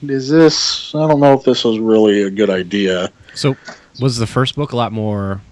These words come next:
Speaker 2: clear-cut for you to write? Like, you had a, you had an ending envisioned in your head, and you got there pretty easily?
Speaker 1: The first book, yes. Um, the first book was,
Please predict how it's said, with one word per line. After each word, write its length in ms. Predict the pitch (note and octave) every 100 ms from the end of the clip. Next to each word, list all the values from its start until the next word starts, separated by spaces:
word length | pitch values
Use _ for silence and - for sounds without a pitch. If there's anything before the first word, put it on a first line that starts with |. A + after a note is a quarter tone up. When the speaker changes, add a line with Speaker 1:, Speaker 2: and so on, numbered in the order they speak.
| -
Speaker 2:
clear-cut 480 | C#3+ A2 - A2 -
for 200 | A2 F#2+
you 360 | G2+ G#2 G#2
to 120 | - G2
write? 380 | F#2+ F#2+ A2+
Like, 160 | F#2+ F2+
you 120 | G2+
had 220 | G2+ F#2+
a, 220 | F#2 F2 E2+
you 120 | G#2+
had 100 | G2+
an 100 | F#2
ending 540 | G#2 G2+ G2+ G2 F#2+ -
envisioned 420 | F#2+ G#2 F#2+ G2
in 100 | F#2+
your 100 | E2
head, 300 | G2 A2 C3
and 120 | F#2+
you 60 | F#2
got 260 | F#2+ F#2 -
there 340 | F#2 F#2+ F#2 _ _ _ _ _ _
pretty 160 | - F#2+
easily? 420 | F2+ G#2 A2 C3+ - _ _ _ _ _ _ _ _ _ _ _ _ _ _ _ _ _ _ _ _ _ _ _ _ _ _ _ -
Speaker 1:
The 140 | E3
first 300 | - A#3 -
book, 240 | A#3 A3 D#3+
yes. 540 | D3 - - - - _ -
Um, 200 | C#3 C3+
the 80 | C3+
first 280 | F#3+ F#3 -
book 200 | G#3 E3+
was, 260 | D3 C3+